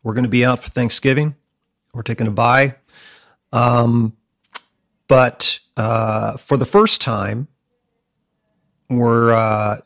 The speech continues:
gonna try something else out. We're, we actually have enough episodes. As you know, Mike,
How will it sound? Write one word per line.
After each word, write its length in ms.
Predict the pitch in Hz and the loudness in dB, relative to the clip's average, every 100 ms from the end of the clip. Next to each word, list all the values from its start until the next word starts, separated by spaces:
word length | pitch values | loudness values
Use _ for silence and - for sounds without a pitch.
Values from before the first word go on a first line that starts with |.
| _ - | _ -6
gonna 180 | 123 110 | -2 0
try 580 | - 139 127 123 120 | 0 2 2 2 2
something 380 | 120 - 131 127 | 2 0 0 0
else 260 | 135 165 - | 2 2 0
out. 300 | 113 110 - | -2 -2 -4
We're, 180 | 123 123 | -4 -2
we 280 | 135 156 | 2 4
actually 400 | 151 143 156 131 | 4 2 0 0
have 180 | 123 135 | 0 2
enough 240 | 131 123 135 | 2 2 2
episodes. 680 | 127 123 - 110 113 - - - - - - - - - | 0 0 -2 -2 -2 -6 -12 -20 -20 -20 -20 -20 -20 -4
As 160 | 127 135 | 0 4
you 60 | |
know, 140 | 135 135 | 4 4
Mike, 280 | 135 135 | 4 0